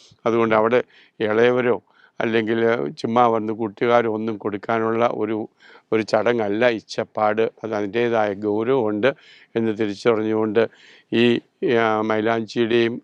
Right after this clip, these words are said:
അന്തം ചാർത്തലിൻ്റെയും ദിവസങ്ങളിലെ ഓരോ കർമ്മത്തിനും ആ മൂല്യം കൊടുത്തുകൊണ്ട് അത് ആചരിച്ചാൽ തീർച്ചയായിട്ടും, ആ, അതിൽ പങ്കെടുക്കുന്നവർക്കും, ആ, വരനും വധുവിനും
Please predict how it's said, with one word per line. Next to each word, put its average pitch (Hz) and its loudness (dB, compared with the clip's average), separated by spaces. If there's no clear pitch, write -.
അന്തം 104 -2
ചാർത്തലിൻ്റെയും 110 -2
ദിവസങ്ങളിലെ 113 0
ഓരോ 135 6
കർമ്മത്തിനും 113 0
ആ 104 -2
മൂല്യം 107 -2
കൊടുത്തുകൊണ്ട് 104 0
അത് 101 0
ആചരിച്ചാൽ 107 2
തീർച്ചയായിട്ടും, 113 2
ആ, - 0
അതിൽ 98 -8
പങ്കെടുക്കുന്നവർക്കും, 120 0
ആ, 113 4
വരനും 113 2
വധുവിനും 117 2